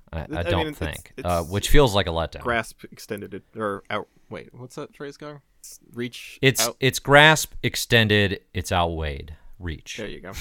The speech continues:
Speaker 2: Yeah. <laughs> It, it was too am-,
Speaker 1: It's
Speaker 2: it was
Speaker 1: heavy
Speaker 2: too
Speaker 1: grasp.
Speaker 2: ambitious. Yeah.
Speaker 1: Yes, it was. I, in some ways,
Speaker 2: Yep.
Speaker 1: but in some ways it was just, like, it was just off.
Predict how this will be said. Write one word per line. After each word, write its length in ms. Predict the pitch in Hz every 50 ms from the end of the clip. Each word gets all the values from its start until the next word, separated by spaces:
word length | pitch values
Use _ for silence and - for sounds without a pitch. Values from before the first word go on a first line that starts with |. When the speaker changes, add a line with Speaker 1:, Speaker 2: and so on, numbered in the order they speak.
| - - -
Speaker 2:
Yeah. 120 | - - 131 -
<laughs> 340 | - - - - - 240 - - - 226 -
It, 180 | 175 175 -
it 40 | 175
was 120 | 170 165 -
too 200 | - 175 156 135
am-, 80 | 120 117
Speaker 1:
It's 160 | - 127 - -
Speaker 2:
it 40 | 165
was 120 | 147 151 160
Speaker 1:
heavy 60 | 180
Speaker 2:
too 60 | 190
Speaker 1:
grasp. 400 | 180 135 107 98 92 87 90 -
Speaker 2:
ambitious. 260 | 95 98 - - - -
Yeah. 220 | 107 104 98 95 95 _ _ _ _ _ _ _
Speaker 1:
Yes, 280 | - 90 78 73 69 -
it 100 | 92 82
was. 300 | 80 - 82 - - - - - _ _ _ -
I, 120 | 98 85 - - - -
in 180 | - 92 90
some 200 | - - 90 80
ways, 300 | 71 69 73 78 - - -
Speaker 2:
Yep. 80 | -
Speaker 1:
but 80 | - 85
in 80 | 85
some 180 | 82 - 95 85
ways 160 | 80 76 73 82
it 60 | -
was 120 | 78 76 -
just, 280 | - 80 78 - - _ _ _
like, 180 | - 78 73 - _ _ _ _ _ _ _ _ _ -
it 80 | - -
was 100 | - -
just 220 | - - 87 - -
off. 220 | 110 107 92 -